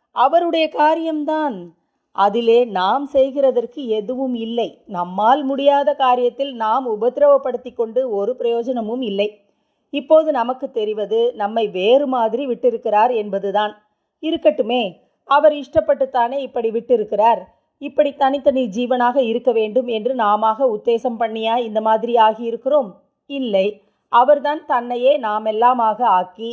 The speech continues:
தன்னிடமிருந்தே அவிழ்த்து விட்டார் போல இப்படி ஒரு பெரிய நாடகம் போட்டிருக்கிறார். அவர் தமக்கு வேறு மாதிரி நம்மை விட்டிருந்தால்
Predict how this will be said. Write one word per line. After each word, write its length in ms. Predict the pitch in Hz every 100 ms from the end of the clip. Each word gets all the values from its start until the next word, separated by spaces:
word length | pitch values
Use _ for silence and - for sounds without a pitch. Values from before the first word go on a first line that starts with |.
| -
தன்னிடமிருந்தே 760 | 247 285 311 294 247 233 254 285
அவிழ்த்து 420 | 220 247 254 247
விட்டார் 400 | 214 214 202 196
போல 260 | 202 190 196 220 220 _ _ -
இப்படி 300 | 302 302 320
ஒரு 180 | 302 285
பெரிய 380 | 277 262 254 262
நாடகம் 480 | 254 220 240 247 208
போட்டிருக்கிறார். 640 | 196 170 175 175 185 196 196 _ _ _ -
அவர் 320 | 165 214 262
தமக்கு 420 | 220 196 247 285
வேறு 320 | 233 240 269
மாதிரி 340 | 269 262 269 285
நம்மை 300 | 262 233 233
விட்டிருந்தால் 640 | 220 214 254 240 233 277